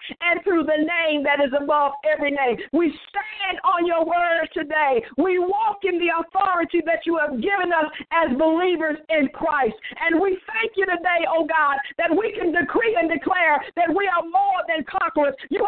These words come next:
have created us to be the head and not the tail, and that the enemy, Satan, that devil, is under our feet, and we're more than conquerors us today through Christ Jesus. Glory, hallelujah.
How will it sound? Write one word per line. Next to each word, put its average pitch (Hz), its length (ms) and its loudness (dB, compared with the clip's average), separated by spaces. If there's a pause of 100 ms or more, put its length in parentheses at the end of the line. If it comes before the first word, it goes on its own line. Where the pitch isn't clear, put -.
have 339 120 -4
created 415 600 0
us 370 160 -6
to 359 80 0
be 359 160 0
the 349 80 0
head 339 340 2 (100)
and 359 200 -2
not 339 240 0
the 330 160 0
tail, 330 320 2 (280)
and 349 120 -2
that 349 240 -4
the 359 140 0 (260)
enemy, 381 320 2 (160)
Satan, 392 400 -2
that 339 320 0
devil, 370 320 2
is 330 140 0 (100)
under 381 280 2
our 349 340 0 (180)
feet, 480 400 -2 (160)
and 339 160 2
we're 349 260 2
more 349 300 0
than 311 240 0
conquerors 359 440 0
us 294 140 0
today 285 480 0 (160)
through 302 240 0
Christ 254 400 0 (260)
Jesus. 208 400 0 (2000)
Glory, 403 600 2
hallelujah. 302 800 0